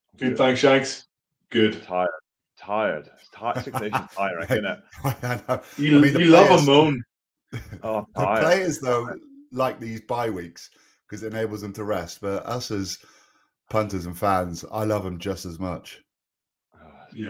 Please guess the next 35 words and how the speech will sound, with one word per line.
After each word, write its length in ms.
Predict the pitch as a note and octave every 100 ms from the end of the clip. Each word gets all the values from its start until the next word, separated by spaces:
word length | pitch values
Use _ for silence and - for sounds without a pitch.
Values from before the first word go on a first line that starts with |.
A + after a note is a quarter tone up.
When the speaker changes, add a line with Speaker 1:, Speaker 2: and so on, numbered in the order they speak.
| F2+
Speaker 2:
brutal. 220 | - -
Speaker 1:
me 120 | A2 G#2+
Speaker 3:
Because 220 | G2+ G2+
Speaker 1:
too. 140 | G2+ -
Speaker 3:
it, 60 | A2
it 60 |
is 180 | G#2+ G2
tough. 240 | - E2 A#2
It 80 | A#2
is 120 | A2
tough. 100 | -
Speaker 1:
Get 80 | E3
Speaker 3:
Anyway, 220 | E3 A#2+
Speaker 1:
back. 200 | - - -
Speaker 3:
anyway, 240 | C#3+ D3+ C3
lads, 400 | A#2 G#2+ - _ -
um, 460 | A#2+ B2+ B2 A#2 _ -
as 160 | D3 B2+
always, 300 | C3 D3 B2+
we've 120 | B2
got 140 | A#2
a 80 | A2
special 340 | G#2+ A2+ G#2 G#2+
guest 300 | G#2+ G#2 A#2
on. 280 | B2 C#3
We've 240 | A#2 B2 A#2
got 320 | A#2 F#2+ - - - - _ _ -
current 260 | E3 C#3+
Ospreys 680 | A2+ C3 - A#2+ A#2 A#2 G2+
number 160 | A#2+ A2
ten 240 | - A#2
slash 400 | A#2 B2+ A#2+ A2+
fifteen, 720 | - B2 - A#2 A2+ B2 C3
Jack 340 | B2+ C3 A#2+ -
Walsh. 580 | B2+ D3+ F3+ - -